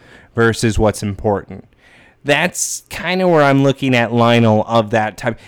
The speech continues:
'Cause again, it is so nonchalant. <laughs> Lex could have punched him in the face and Lionel would have been like, "Are you done?"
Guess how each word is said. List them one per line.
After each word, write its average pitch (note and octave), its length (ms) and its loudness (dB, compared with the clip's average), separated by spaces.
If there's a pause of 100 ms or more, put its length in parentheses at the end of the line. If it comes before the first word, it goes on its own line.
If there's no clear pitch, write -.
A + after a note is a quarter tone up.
(100)
'Cause F3+ 100 -4
again, F3+ 380 0
it - 120 -8
is D3+ 140 -4
so C3+ 220 -2
nonchalant. A#2 880 -6
<laughs> - 520 -4
Lex G3 280 2
could E4+ 140 0
have - 160 -2
punched - 360 2
him G3+ 60 2
in F#3+ 80 4
the C#3+ 80 6
face A2 720 0 (240)
and C#3 180 4
Lionel D3 240 6
would C#3+ 60 6
have C3 60 4
been C3 100 4
like, A#2 240 2 (1300)
"Are A2+ 80 -4
you A2+ 120 -4
done?" A2+ 300 -4